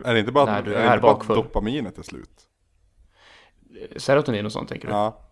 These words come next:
Speaker 2: Och dopamin, ja. Men ja, det, det kan det också vara, att det är lite dipp på såna där grejer.
Speaker 1: För det brukar ju vara
Speaker 2: Men,
Speaker 1: min,
Speaker 2: eh,
Speaker 1: min måndagsbakfylla, så att säga. Det, det, för att jag gillar ju ändå bakfyllesöndag.
Speaker 2: Du har haft för kul, helt
Speaker 1: Ja,
Speaker 2: enkelt.
Speaker 1: precis. Jag har haft för mysigt, för roligt, för, för trevligt under helgen. Så måndagen blir jättegrå och jättetråkig.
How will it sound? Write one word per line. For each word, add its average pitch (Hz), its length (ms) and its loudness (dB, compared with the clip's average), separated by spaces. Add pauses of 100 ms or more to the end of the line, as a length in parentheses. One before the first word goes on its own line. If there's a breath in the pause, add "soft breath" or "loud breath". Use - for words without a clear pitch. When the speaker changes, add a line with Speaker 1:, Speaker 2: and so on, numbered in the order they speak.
(160)
Speaker 2:
Och - 160 -4
dopamin, 110 340 -2
ja. - 300 0
Men 135 200 2
ja, 143 180 10
det, 127 120 4
det 135 100 4
kan 151 180 2
det 143 200 6
också 117 280 2
vara, 107 180 2
att 101 80 -6
det 117 60 -2
är 110 40 0
lite 101 520 -2
dipp 101 460 -10
på 98 180 -6
såna 101 180 -6
där 117 160 2
grejer. 101 160 0
Speaker 1:
För - 60 6
det 151 80 6
brukar 160 200 0
ju 151 60 0
vara 131 140 6
Speaker 2:
Men, 120 260 6
Speaker 1:
min, 117 120 4
Speaker 2:
eh, 120 100 -2
Speaker 1:
min 131 180 0
måndagsbakfylla, 107 1160 0
så 90 120 -8
att 87 80 -14
säga. 90 180 -10
Det, 107 160 -2
det, 117 420 -4 (120)
för 123 80 -2
att 117 100 -8
jag 135 140 0
gillar 147 340 2
ju 147 80 6
ändå 104 280 2 (500)
bakfyllesöndag. 110 720 2
Speaker 2:
Du 107 80 0
har 123 100 6
haft 110 100 0
för 139 100 2
kul, 110 120 -6
helt 107 140 -2
Speaker 1:
Ja, 160 100 8
Speaker 2:
enkelt. 160 200 2
Speaker 1:
precis. 107 200 -2
Jag 117 80 2
har 117 40 0
haft - 100 -10
för 135 240 4
mysigt, 117 360 0
för 117 220 2
roligt, 104 320 2
för, 101 460 -4
för - 80 -6
trevligt 110 460 -4
under 101 200 -2
helgen. 104 240 -4
Så 101 100 -10
måndagen 110 500 -2
blir 98 280 -10
jättegrå 107 640 -4
och 101 80 -6
jättetråkig. 101 680 -6